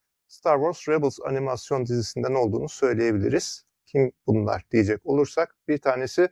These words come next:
animasyon seride Canon Jarrus'u seslendiren Freddie Prinze Junior, Hera Syndulla'yı seslendiren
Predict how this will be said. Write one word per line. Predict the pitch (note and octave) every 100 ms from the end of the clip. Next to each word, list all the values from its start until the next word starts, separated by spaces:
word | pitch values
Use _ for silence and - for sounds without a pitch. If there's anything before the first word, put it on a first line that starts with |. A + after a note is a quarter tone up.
| -
animasyon | D3 D3 D3 - D3
seride | C#3+ C#3 D#3+
Canon | - C#3+ D3+
Jarrus'u | C#3 D3+ C3+ C#3+ B2
seslendiren | - C#3 B2 - C#3 B2+ C3 E3+ E3+
Freddie | - C3 A#2
Prinze | - B2 A2 -
Junior, | C#3 D#3+ E3 D#3+ - _
Hera | C3 C3 C3+
Syndulla'yı | - C#3+ C3 A#2+ A2
seslendiren | C3+ A2+ C3+ B2+ A#2+ C3+ C3